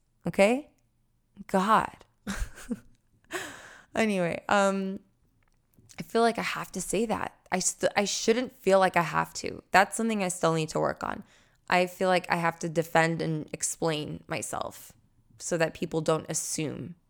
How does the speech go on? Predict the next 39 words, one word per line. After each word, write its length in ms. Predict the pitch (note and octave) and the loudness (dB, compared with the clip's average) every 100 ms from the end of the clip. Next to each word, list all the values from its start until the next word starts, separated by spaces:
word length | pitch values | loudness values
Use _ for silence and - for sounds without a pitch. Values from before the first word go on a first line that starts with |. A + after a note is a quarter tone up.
| _ _ _ | _ _ _
which 180 | - F3+ | -8 -4
is 140 | G#3+ - | -4 -4
stupid, 480 | - C4 C4+ - - _ - | -2 -2 -2 -6 -12 _ -2
right? 240 | F3 G#3+ | 0 0
Like, 240 | - E3+ - _ _ _ | -4 -6 -8 _ _ _
so 180 | - F#3+ | -6 -2
I 60 | F3+ | -2
still 280 | - G#3+ | -2 0
have 240 | F#3 E3+ E3 | 4 2 4
that 340 | E3+ D3+ - | 6 6 0
to 100 | - | -6
work 260 | - - - | -6 -6 -6
on. 220 | - - - - - _ | -6 -6 -18 -20 -20 _
So 200 | - G#3+ | -2 0
then 420 | G#3+ A#3 A#3 A#3 - | 2 2 2 -2 -6
when 520 | F3 F#3+ F#3 F#3 F3+ | -2 0 0 0 -2
we 300 | F#3 F3+ F3 | 0 0 2
got 260 | F3+ F#3 - | 2 2 2
to 120 | F3+ | 0
his 320 | F3+ F3 - - F3 | 0 -2 -8 -10 -6
hotel 640 | F3 E3+ E3+ E3 E3 D#3+ _ _ - | -4 0 0 0 -2 -8 _ _ -6
and 140 | E3+ | -2
then 320 | E3+ E3 D#3+ - - | 0 -2 -6 -10 -10
the 340 | E3 E3+ - | -2 -2 -2
event 280 | F3 F3 D#3 | 0 0 0
continued, 600 | F#3 F3 - E3 D#3+ D#3+ - | -4 -4 -2 -2 -2 -4 -4
and 160 | F3 | -4
then 280 | E3 E3 E3 - | -2 -2 -4 -4
I 80 | E3+ | -4
started 420 | - E3+ E3+ E3 | 0 2 2 0
to 80 | E3 | -6
sit 320 | - - - | -2 0 0
with 200 | - - | -2 -2
him, 440 | F3 E3 D#3+ D#3+ D#3+ - _ _ | 0 0 0 -4 -8 -18 _ _
and 640 | - E3 D#3+ D#3+ D#3+ D#3 D#3+ - _ - | 0 2 2 0 0 -2 -4 -10 _ -4
it 80 | |
just, 340 | D#3+ E3 - - - - | -2 -2 -4 -12 -20 -4
my 200 | E3+ E3 | 0 0
whole 600 | D#3+ E3 E3+ E3 D#3+ | 2 2 4 2 0